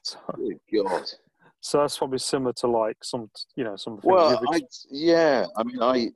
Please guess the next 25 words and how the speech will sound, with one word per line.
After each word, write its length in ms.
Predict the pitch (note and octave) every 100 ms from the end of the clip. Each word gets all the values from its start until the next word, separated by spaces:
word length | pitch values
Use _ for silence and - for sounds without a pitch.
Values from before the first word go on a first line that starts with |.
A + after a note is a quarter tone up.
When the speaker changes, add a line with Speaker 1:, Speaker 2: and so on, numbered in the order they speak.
| -
Speaker 2:
the 80 |
worst 400 | A2 C#3+ D#3 -
one 140 | G#2 - _ _ _
I 40 | -
had 180 | D#2 -
was, 300 | F#2 F2+ - -
um, 360 | G2 G2 E2+ - _
there 80 | G#2+
was 160 | G2 G2+
a 80 | G2+
show 380 | - G2+ G2+ F#2+
called, 480 | - G#2+ F#2+ D#2+ - _ _ _ F2
uh, 520 | E2 D#2+ D#2 C#2 C2 - _ _ _ _ _ _ _ _ _ _ A2+
Under 360 | A#2+ A2 G2+
the, 160 | G2+ F#2+ - _ _ _ _ _
Under 240 | A#2 C3 B2+
the 80 |
Hammer, 420 | B2 C#3 C#3+ C#3+ C#3
I 40 |
think 220 | C#3 B2+
it 60 | -
was, 240 | C3 A#2+
with 220 | G#2 A#2 A2
Richard 300 | B2 - G#2
Wilson. 600 | A#2+ A#2 - E2 D#2+